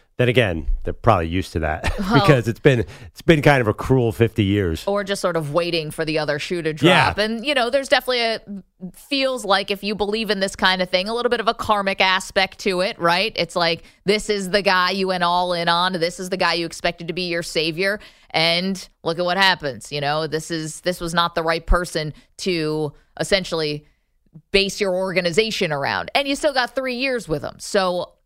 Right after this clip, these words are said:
Speaker 2: you know, now you have a dude who they're claiming
Speaker 1: Yeah.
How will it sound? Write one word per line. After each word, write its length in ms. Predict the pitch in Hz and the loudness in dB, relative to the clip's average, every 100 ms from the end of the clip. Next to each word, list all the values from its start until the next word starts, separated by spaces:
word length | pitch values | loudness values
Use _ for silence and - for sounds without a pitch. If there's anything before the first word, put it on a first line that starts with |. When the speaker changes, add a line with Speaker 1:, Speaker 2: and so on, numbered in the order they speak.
| _ | _
Speaker 2:
you 120 | 202 | -2
know, 240 | 160 147 151 - _ _ | -2 -2 -4 -12 _ _
now 260 | 175 202 247 | 2 4 4
you 140 | 240 | 2
have 220 | 214 196 180 | 2 2 0
a 40 | |
dude 500 | 175 180 175 170 165 - _ _ - | -2 -2 0 -2 -4 -8 _ _ -4
who 120 | 190 | -2
they're 160 | 220 | -2
claiming 840 | 269 - 262 285 277 185 170 202 254 - _ - | -2 -4 -4 -2 -2 -2 -2 -4 -6 -12 _ 0
Speaker 1:
Yeah. 200 | 110 | 0